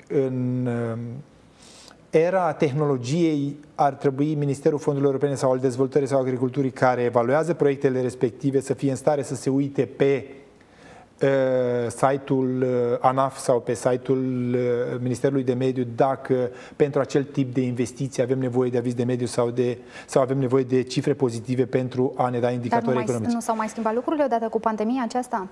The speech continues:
Speaker 1: Toate acestea în continuare se cer de la beneficiar.
Speaker 2: Mhm.
Speaker 1: Și, uh, dau un exemplu concret. Pentru a obține un, uh, certificat de mediu,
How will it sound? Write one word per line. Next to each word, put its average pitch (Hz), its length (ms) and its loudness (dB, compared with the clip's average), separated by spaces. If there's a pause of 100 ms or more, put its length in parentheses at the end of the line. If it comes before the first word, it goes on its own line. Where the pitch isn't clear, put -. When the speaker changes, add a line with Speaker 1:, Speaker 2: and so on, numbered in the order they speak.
Speaker 1:
Toate 190 360 8
acestea 165 400 4
în 143 60 2
continuare 123 460 2
se 120 160 -2
cer 123 340 0
de 127 140 0
la 120 100 4
beneficiar. 113 640 -2
Speaker 2:
Mhm. 165 40 -10
Speaker 1:
Și, 185 400 0
uh, 196 80 4 (640)
dau 170 160 6
un 180 80 0
exemplu 160 340 0
concret. 139 480 2
Pentru 139 520 2
a 123 40 4
obține 127 340 0 (120)
un, 151 40 4
uh, 131 460 0
certificat 139 460 0
de 131 60 -2
mediu, 175 360 0